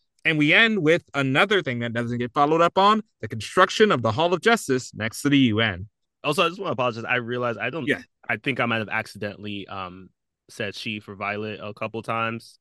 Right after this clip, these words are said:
Speaker 2: Um, it is they. Take on, take ownership on that. My bad. I'll make sure to do better.
Speaker 1: You know, it, that's part of learning. If you have somebody in your life who has changed pronouns and, and gone through this,
Speaker 2: Mm-hmm.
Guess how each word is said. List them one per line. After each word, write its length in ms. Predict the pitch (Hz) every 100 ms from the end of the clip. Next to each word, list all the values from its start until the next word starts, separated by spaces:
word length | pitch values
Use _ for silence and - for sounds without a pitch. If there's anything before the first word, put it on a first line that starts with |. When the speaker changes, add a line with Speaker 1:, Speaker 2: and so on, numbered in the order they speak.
| _
Speaker 2:
Um, 420 | 110 104 101 92 _ _ _ _
it 80 | 131
is 160 | 156 127
they. 420 | 139 135 127 123 _ _ _ -
Take 180 | 127
on, 280 | 123 120 117 -
take 180 | 143 127
ownership 360 | 120 117 120 107
on 180 | 104
that. 240 | 104 101 -
My 280 | 107 101 101
bad. 360 | 101 101 98 98 _ _ _ _
I'll 160 | 104 107
make 200 | 110 113
sure 120 | 127
to 60 | 113
do 140 | 113
better. 240 | 101 78 - _ -
Speaker 1:
You 100 | 196
know, 160 | 240 -
it, 180 | 151 135
that's 160 | 165 -
part 180 | 185
of 80 | 185
learning. 380 | 170 160 170 202 _
If 80 | 143
you 100 | 170
have 180 | 180 151
somebody 320 | 170 160 160
in 80 | 151
your 80 | 143
life 240 | 139 139
who 80 | 139
has 160 | 127 -
changed 340 | - 139 131
pronouns 680 | 135 127 123 127 123 127 117
and, 220 | 98 95 - _ _ _
and 280 | - 113 113
gone 260 | 123 127 127
through 160 | 135
this, 320 | 131 135 - - _ _
Speaker 2:
Mm-hmm. 260 | 98 113